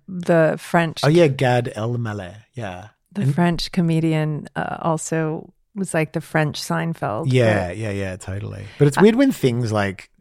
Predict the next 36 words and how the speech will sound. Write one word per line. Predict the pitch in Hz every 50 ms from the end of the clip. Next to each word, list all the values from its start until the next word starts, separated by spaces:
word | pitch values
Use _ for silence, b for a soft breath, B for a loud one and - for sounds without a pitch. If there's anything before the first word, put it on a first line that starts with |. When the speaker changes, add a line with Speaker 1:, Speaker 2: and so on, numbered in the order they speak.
| _ -
Speaker 2:
just | - - 113 104 - - -
don't | - 107 101 104 98
connect | - 113 101 95 95 92 - - 107
in | 98 98 98 -
America. | 98 98 95 92 90 95 107 110 - - 143 160 180 185
It | - 98 113
is | 110 104 110
like, | 110 98 95 98 95 - - - _ _ _ _ _ _ -
it, | - 131 123 -
it, | - 117 123 120 120
it's | 120 127 131 - - - 139
a | 131
very | 123 147 160 147 143
specific, | 135 135 - - 123 - - 131 120 - 117 104 - - - -
for | - -
something | 120 156 170 175 165
to | 147
break | 127 - 117 110 107 113 113 -
here | - 107 95 95 92
is | 95 95 95 101
really | 98 101 107 110 107 104 101 98 95 92 92 92 -
Speaker 1:
Now | 170 175 196 202
I | 226 262
wanna | 240 214 185 175 170
know | 165 170
Speaker 2:
it's | 160 156
a | 160
big | 165 165
Speaker 1:
more | 175 190 208
Speaker 2:
job. | 220 214 - 101
Speaker 1:
things | - 180 165 165 160 156 -
that | - 147 -
haven't | 156 160 156 156 160 160 - - 175 -
broken | 165 151 156 165 - 175 165 160 160
in | 160 160
America. | 160 165 165 160 160 160 170 - - 165 175 170 165